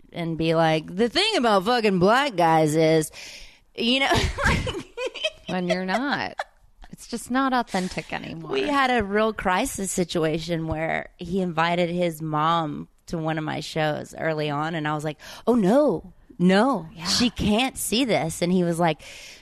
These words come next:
Speaker 1: "No, she's cool. She's," his mom used to do comedy, so that's why he
Speaker 2: That's
Speaker 1: loves me, is 'cause
Speaker 2: cool.
Speaker 1: he's just seeking his own mom, probably,
Speaker 2: Yeah.
Speaker 1: like all men are. But, um,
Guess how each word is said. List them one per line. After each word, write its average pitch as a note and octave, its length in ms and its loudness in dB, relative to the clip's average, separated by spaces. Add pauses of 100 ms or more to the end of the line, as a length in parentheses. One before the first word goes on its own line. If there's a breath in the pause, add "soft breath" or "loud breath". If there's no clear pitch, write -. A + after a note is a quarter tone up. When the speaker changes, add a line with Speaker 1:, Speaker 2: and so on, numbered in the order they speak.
Speaker 1:
"No, C#4 320 0
she's B3+ 320 -6
cool. C4+ 500 -10
She's," A#3+ 340 -14
his G3+ 220 -6
mom G3+ 260 2
used F#3 140 -2
to F#3 60 -6
do E3+ 140 0
comedy, E3+ 560 0
so D#3 260 0
that's D#3 260 -4
why D#3 420 -4
he E3 180 -6
Speaker 2:
That's D3 60 -4
Speaker 1:
loves D3 220 0
me, D#3+ 160 2
is D#3 80 -2
'cause D#3+ 180 -2
Speaker 2:
cool. - 0 -
Speaker 1:
he's D3 240 -4
just D3 260 -8 (360)
seeking D#3+ 420 -14
his D#3 180 -12
own D3 140 -8
mom, D3 300 -6
probably, D#3+ 460 -4
Speaker 2:
Yeah. E3 80 -8
Speaker 1:
like D#3 180 -4 (180)
all D#3 180 2
men D#3+ 220 -2
are. F3+ 180 2 (440 loud breath)
But, G3+ 180 4
um, F3+ 340 2